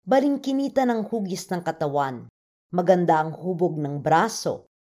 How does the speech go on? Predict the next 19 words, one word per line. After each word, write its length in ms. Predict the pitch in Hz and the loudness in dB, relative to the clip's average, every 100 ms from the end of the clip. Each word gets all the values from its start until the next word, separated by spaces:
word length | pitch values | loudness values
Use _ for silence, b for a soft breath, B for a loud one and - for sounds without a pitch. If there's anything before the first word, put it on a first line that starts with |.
| _ 196 | _ -2
at 160 | 196 | 0
mukhang 480 | 202 196 190 185 175 | 0 0 2 0 0
binti 480 | 156 156 175 208 233 | -4 -6 -6 -2 0
ng 160 | 240 262 | 2 2
manikin 560 | 277 285 285 190 190 | 2 0 0 0 2
sa 160 | 196 180 | 0 -2
eskaparate 1040 | 196 - 226 240 226 160 147 143 151 - _ _ - | -4 -2 2 4 4 2 0 -4 -6 -10 _ _ -4
ang 160 | 262 262 | -2 0
kanyang 400 | 269 240 220 190 | 0 2 2 0
mga 180 | 160 139 | -2 -2
binti. 560 | 131 127 123 - 165 147 _ _ _ _ - | -4 -8 -10 -6 -4 -4 _ _ _ _ 0
Parang 400 | 285 294 294 285 | 4 6 4 2
ang 160 | 285 | 2
gawa 320 | 214 196 180 185 | 6 8 8 8
ng 160 | 220 175 | 2 -4
iskultor 640 | - - 180 170 185 185 | -10 -4 -4 -2 2 2
ang 80 | 180 | 2
kanyang 320 | 170 151 147 | -2 -4 -4
katawan. 640 | 143 147 135 135 131 131 | -6 -6 -6 -2 -2 -4